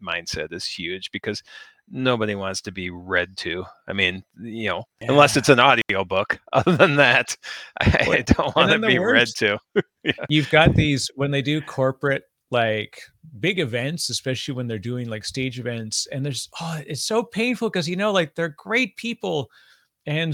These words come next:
Speaker 2: they're basically put up there, and it looks like a grade six, you know, play about thank-, the origin of Thanksgiving. You know, it's like,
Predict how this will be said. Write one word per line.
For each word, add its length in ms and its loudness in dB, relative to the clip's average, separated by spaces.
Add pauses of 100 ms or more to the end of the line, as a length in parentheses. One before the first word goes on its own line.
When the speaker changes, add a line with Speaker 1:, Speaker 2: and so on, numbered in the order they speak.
(140)
Speaker 2:
they're 160 2
basically 460 0
put 200 -4
up 140 -2
there, 160 4
and 80 0
it 80 -4
looks 300 -4
like 160 -2
a 80 -2
grade 420 -4
six, 680 -2
you 120 0
know, 380 2 (260)
play 280 2
about 320 2
thank-, 300 -4
the 120 0
origin 400 0
of 80 -4
Thanksgiving. 720 -4 (320)
You 100 0
know, 200 4
it's 200 -4
like, 300 2